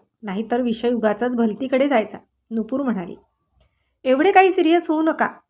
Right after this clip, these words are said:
आणि मीही तुमच्या या छपरी गमतीला भीक घालणारा नाही," यश बोलला. "ये हुई ना बात, चला सुट्टी झाल्यावर भेटूया," विहान म्हणाला. सगळे आपापल्या क्लासमध्ये निघून गेले.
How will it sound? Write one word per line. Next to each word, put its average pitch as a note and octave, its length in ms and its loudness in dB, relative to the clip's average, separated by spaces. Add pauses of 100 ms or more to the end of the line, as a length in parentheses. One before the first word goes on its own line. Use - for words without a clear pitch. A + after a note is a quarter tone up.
आणि A3 180 -4
मीही A#3+ 440 -2
तुमच्या A#3+ 280 -2
या A#3 320 0 (180)
छपरी A#3+ 300 -4
गमतीला B3+ 480 0
भीक B3+ 260 -4
घालणारा B3+ 400 0
नाही," C#4+ 220 -6 (400)
यश G3 240 -6
बोलला. F3+ 320 -6 (760)
"ये A3+ 200 0
हुई B3+ 200 0
ना B3 140 2
बात, A3+ 260 2 (420)
चला A#3 220 0 (140)
सुट्टी G3+ 380 -10
झाल्यावर G#3+ 360 0
भेटूया," A#3+ 400 -2 (220)
विहान G#3+ 300 -6
म्हणाला. - 280 -10 (760)
सगळे D#4+ 260 2
आपापल्या D4+ 540 2
क्लासमध्ये A3+ 560 -2
निघून G#3+ 280 -4
गेले. F#3 200 -6